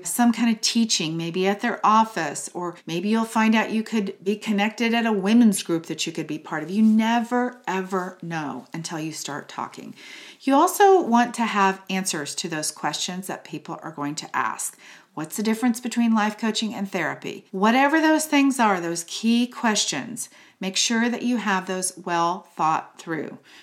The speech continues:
Also, I want you to think about a few stories that are gonna be the ones that you like to tell that you know will showcase lots of different kinds of coaching. One of the things that people are concerned about is when they narrow down on their niche, they say,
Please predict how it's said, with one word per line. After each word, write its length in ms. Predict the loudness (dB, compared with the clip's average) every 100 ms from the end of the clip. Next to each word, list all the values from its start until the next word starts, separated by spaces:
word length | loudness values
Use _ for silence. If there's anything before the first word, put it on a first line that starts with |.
| 2
Also, 400 | 2 2 -4 -4
I 40 |
want 240 | -6 -4 -4
you 60 |
to 60 | -4
think 280 | -4 -6 -4
about 220 | -4 -4
a 60 | -4
few 240 | -4 -4
stories 340 | -2 -2 -2
that 80 | -4
are 60 | -6
gonna 140 | -6
be 100 | -6
the 100 | -6
ones 280 | -6 -6 -6
that 120 | -8
you 180 | -4 -4
like 440 | -2 0 0 -2
to 160 | -4 -6
tell 580 | -4 0 2 2 0 -4 -6
that 120 | -2
you 160 | 2 2
know 260 | 2 2
will 160 | 0 -2
showcase 760 | -2 -2 -2 -6 -6 -6 -8 -10 -8
lots 480 | -4 0 2 0
of 140 | -2 -4
different 420 | -6 -6 -8 -10
kinds 380 | -8 -6 -6 -8
of 180 | -12 -8
coaching. 540 | -8 -6 -6 -6 -12 -8
One 200 | 2 4
of 100 | 6
the 120 | 4 2
things 400 | 2 4 4 2
that 260 | 0 0
people 240 | -2 0 0
are 80 |
concerned 380 | -2 -4 0 2
about 240 | 4 4 2
is 160 | -2
when 140 | -4 -4
they 120 | -4
narrow 300 | -2 0 0
down 240 | 0 -2
on 100 | -4
their 140 | -6 -4
niche, 340 | -2 0 -2
they 140 | -4
say, 200 | -8 -8